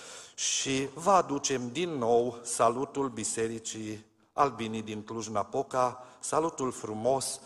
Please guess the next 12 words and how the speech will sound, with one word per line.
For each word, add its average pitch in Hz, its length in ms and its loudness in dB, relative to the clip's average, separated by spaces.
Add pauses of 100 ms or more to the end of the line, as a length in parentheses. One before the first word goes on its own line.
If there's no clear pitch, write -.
(100)
„Maranata, 131 720 4
Domnul 120 360 -2
nostru 104 360 -6
vine.” 73 440 -14 (100)
Doamne, 147 340 6
ajută-ne 120 440 -8
să - 120 -10
te - 140 -6
așteptăm! 95 520 -6 (1800)
Fraților 208 460 2
și 165 140 -4
surorilor, 135 840 0